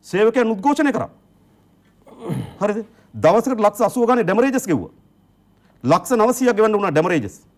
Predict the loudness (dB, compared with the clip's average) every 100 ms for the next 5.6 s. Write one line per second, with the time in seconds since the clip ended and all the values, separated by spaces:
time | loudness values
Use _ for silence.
0 | _ _ _ _ _ _ _ _ -2 2
1 | 2 2 2 2 2 -2 0 0 -2 -4
2 | 0 2 0 -4 0 2 2 2 0 0
3 | 0 -2 -4 -4 -2 -2 -4 -6 -4 -2
4 | -2 -8 _ _ _ _ _ _ -6 -2
5 | 0 0 0 0 -2 -4